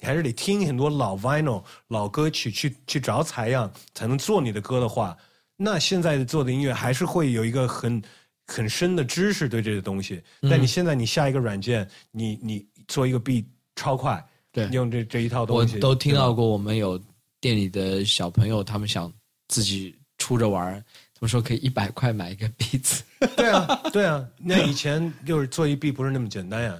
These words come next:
Speaker 2: 对啊，
Speaker 1: 所以科技也有一，
Speaker 2: 对啊。
Speaker 1: 一个，不光是，就是这，这是，这是时代的问题。
Speaker 2: 嗯，嗯，嗯。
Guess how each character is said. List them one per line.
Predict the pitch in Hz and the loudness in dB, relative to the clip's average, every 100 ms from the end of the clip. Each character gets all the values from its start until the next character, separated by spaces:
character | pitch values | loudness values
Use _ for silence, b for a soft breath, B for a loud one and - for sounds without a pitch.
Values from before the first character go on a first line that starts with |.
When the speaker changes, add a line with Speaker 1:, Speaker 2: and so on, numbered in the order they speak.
| - | 0
Speaker 2:
对 | 139 127 | 4 4
啊， | |
Speaker 1:
所 | 123 | 4
以 | |
科 | 120 226 | 4 2
技 | 113 175 | 2 0
也 | 127 | 0
有 | 165 151 | 2 2
一， | |
Speaker 2:
对 | 110 | 2
啊。 | 107 | -2
Speaker 1:
一 | 104 110 | -4 -4
个， | 101 | -4
不 | 90 135 | -6 -4
光 | 170 190 | -2 0
是， | 147 - | -2 -4
就 | 123 | -4
是 | 135 | -2
这， | 147 151 B B B | 0 -2 B B B
这 | - 175 | 0 2
是， | 123 110 - | 2 -2 -4
这 | 175 165 | 0 0
是 | 139 120 98 B - | 2 0 -2 B -6
时 | - - 131 | -4 0 2
代 | 185 214 | 2 2
的 | 113 104 | 0 0
问 | 92 | -4
题。 | 85 85 76 _ - | -8 -18 -20 _ 2
Speaker 2:
嗯， | 123 117 117 113 | 6 6 4 4
嗯， | 113 110 104 117 | 4 4 2 -4
嗯。 | 101 98 92 101 | -6 -6 -8 -14